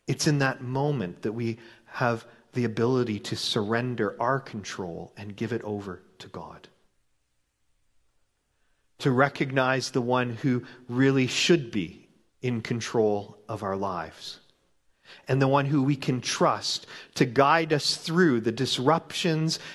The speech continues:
and the pain and the difficulties of this world, the one we can hold on to when we're going through the difficulties and trouble. Adam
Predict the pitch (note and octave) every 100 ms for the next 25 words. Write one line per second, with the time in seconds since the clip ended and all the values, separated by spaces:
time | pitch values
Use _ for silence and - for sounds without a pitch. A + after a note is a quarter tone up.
0 | - B2 A2+ - D3+ F3 E3 D#3+ D#3+ D#3+
1 | - - - C#3 C3 C3 A#2+ A#2 E3 F3
2 | - E3 C#3+ D3+ C3 - B2+ B2+ A#2 C3+
3 | C3 D3 C3+ A2+ - - - C3 D3 E3
4 | E3+ D3+ D3+ - D#3 D3 C#3 D3+ C#3+ C#3
5 | C3 C#3+ C#3+ C#3+ - E2 - - _ _
6 | _ _ _ _ - B2 B2 A#2 B2+ C3
7 | C3 C3+ A#2+ A#2 A#2 - A2 G#2+ G#2 G2+
8 | F#2+ F#2 F#2 - D#2+ E2+ _ _ _ _
9 | _ _ _ _ _ _ _ _ _ _
10 | _ _ _ _ _ _ _ C#3 C#3+ D3